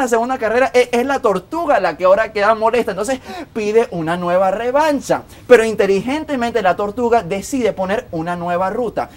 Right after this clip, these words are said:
Y esta nueva ruta incluye un gran río.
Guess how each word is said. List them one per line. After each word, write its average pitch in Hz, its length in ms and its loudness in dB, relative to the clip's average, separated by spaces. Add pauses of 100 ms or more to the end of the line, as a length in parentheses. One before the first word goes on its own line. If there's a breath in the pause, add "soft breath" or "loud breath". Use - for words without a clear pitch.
(120 loud breath)
Y 202 60 -4
esta 226 180 0
nueva 262 420 -2
ruta 214 380 0
incluye 220 720 -8 (100)
un 170 300 -8
gran 190 500 -2 (320 loud breath)
río. 156 560 0